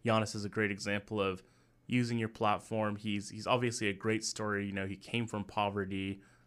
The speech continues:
uh, in Greece and rose to be, you know, one of the biggest athletes in the world. I think no one really dislikes Giannis, and, you know, unless you're a Suns fan who likes counting to ten seconds a lot. <laughs>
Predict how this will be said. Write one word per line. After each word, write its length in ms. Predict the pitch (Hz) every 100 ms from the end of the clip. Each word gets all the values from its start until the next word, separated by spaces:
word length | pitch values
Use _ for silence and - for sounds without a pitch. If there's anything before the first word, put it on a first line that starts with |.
| -
uh, 120 | 95 -
in 160 | 107
Greece 540 | 101 104 101 98 - -
and 220 | 90 90 -
rose 360 | 98 98 98
to 80 | -
be, 140 | 92 95 95
you 100 | 90
know, 80 | 87
one 160 | 95 98
of 60 |
the 80 | 95
biggest 340 | 95 95 92 -
athletes 400 | 95 98 98 101
in 80 |
the 60 | 95
world. 260 | 190 95 101
I 60 |
think 320 | - 107 92 - - - - - _ _ -
no 160 | 135
one 360 | 165 151 143 117
really 260 | 123 120
dislikes 680 | 107 117 107 - 110 92 -
Giannis, 480 | 95 90 82 90 -
and, 320 | 98 87 - -
you 180 | - 107
know, 100 | 95
unless 400 | 101 110 104 -
you're 100 | 95
a 40 |
Suns 380 | - 107 104 -
fan 320 | 98 92 95
who 100 | 104
likes 320 | 98 90 -
counting 380 | - - 101 92
to 80 | -
ten 260 | - 98
seconds 400 | 92 95 95 90
a 40 | 90
lot. 320 | 90 82 -
<laughs> 60 | -